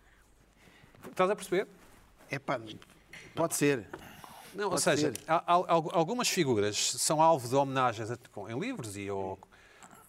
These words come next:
Speaker 1: de, de pessoas que eram crianças quando as conheceram, que é o teu caso, porque eras o filho da
Speaker 2: Mas eu
Speaker 1: dona
Speaker 2: nem
Speaker 1: da
Speaker 2: sequer,
Speaker 1: mercearia.
Speaker 2: mas eu nem sequer dou um testemunho, escrevo mesmo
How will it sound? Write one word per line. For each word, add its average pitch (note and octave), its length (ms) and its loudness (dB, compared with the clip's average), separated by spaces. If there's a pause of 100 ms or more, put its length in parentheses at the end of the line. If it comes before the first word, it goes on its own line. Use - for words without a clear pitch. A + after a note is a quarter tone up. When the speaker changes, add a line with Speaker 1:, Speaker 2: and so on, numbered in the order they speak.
(140)
Speaker 1:
de, C3 220 -8
de C3+ 140 -4
pessoas - 300 4
que - 60 -2
eram F3 140 2
crianças E3+ 420 0
quando C#3+ 180 -6
as C3+ 80 -4
conheceram, C3+ 380 -4
que - 80 -14
é A2+ 40 0
o G#2 40 -2
teu A2+ 120 -6
caso, G2+ 320 -2 (680)
porque A3 320 -2
eras G#3+ 200 4
o G3 60 -2
filho A#3+ 680 -6
da F#3 120 2
Speaker 2:
Mas E3 100 0
eu G3 60 8
Speaker 1:
dona E3+ 120 6
Speaker 2:
nem F#3 60 6
Speaker 1:
da G#3 80 2
Speaker 2:
sequer, F3+ 160 2 (100)
Speaker 1:
mercearia. E3+ 60 4
Speaker 2:
mas D#3+ 120 2
eu F3+ 100 4
nem F#3+ 160 4
sequer F#3+ 260 0
dou F#3+ 220 2
um G#3 60 2
testemunho, F3+ 440 2
escrevo D#3 460 2
mesmo F3 220 2